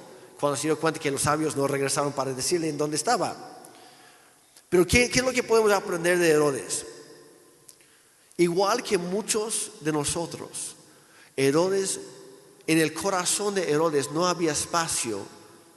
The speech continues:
para dos reyes. Él no quería compartir su trono con nadie, y mucho menos bajarse de ese trono para que se sentara Cristo.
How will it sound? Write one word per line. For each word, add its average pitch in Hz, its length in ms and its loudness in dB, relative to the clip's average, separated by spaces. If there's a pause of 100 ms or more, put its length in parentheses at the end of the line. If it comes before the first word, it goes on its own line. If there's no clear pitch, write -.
(120)
para 120 200 0
dos 110 280 -8
reyes. 92 500 -10 (2750)
Él 190 200 4
no 220 140 2
quería 208 300 0
compartir 170 500 0
su 165 180 -2
trono 165 360 -4
con 131 240 -8
nadie, 120 380 -8 (1400)
y 143 120 -4
mucho 160 340 0
menos 202 560 -4 (360)
bajarse 156 520 2
de 151 100 0
ese 143 140 -2
trono 175 340 0
para 135 140 -2
que 131 120 -6
se 120 140 -2
sentara 120 440 -4
Cristo. - 400 -12